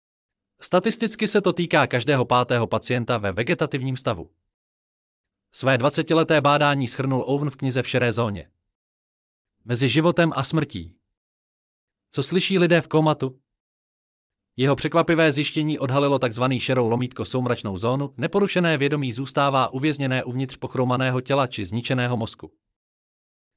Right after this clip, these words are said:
Mozek lhář. Nezapomínejme, že lidský mozek je natolik nedůvěryhodným zdrojem,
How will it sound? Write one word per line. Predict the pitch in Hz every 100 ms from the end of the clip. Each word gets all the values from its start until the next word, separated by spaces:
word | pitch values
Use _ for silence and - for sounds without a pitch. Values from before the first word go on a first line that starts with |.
| _ -
Mozek | 135 165 151
lhář. | 143 110 87 - _ _ _ _ _ _ _ _ _ _ _ -
Nezapomínejme, | 104 131 131 123 123 123 131 135
že | 117
lidský | 113 - 117
mozek | 110 127 123
je | 98
natolik | 101 110 101
nedůvěryhodným | 101 113 117 113 113 113 92
zdrojem, | 92 104 123